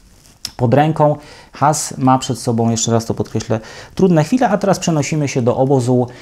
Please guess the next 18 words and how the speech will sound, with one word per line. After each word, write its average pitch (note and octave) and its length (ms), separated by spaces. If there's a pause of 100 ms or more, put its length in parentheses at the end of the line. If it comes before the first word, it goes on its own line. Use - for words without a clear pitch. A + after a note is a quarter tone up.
(440)
e, A2+ 120
Aston E3 300
Martina, D#3+ 480
bo F#3 100
tam F#3 180
też A#3 260
chyba F3 360
nie D#3+ 180
jest C#3+ 160
zbyt B2 260
dobrze. D3 600
Mike E3+ 240
Krack F3 360
wysyła D3+ 440
takie D3 300
ostrzeżenie D#3+ 760
i C#3+ 60
takie, C#3 540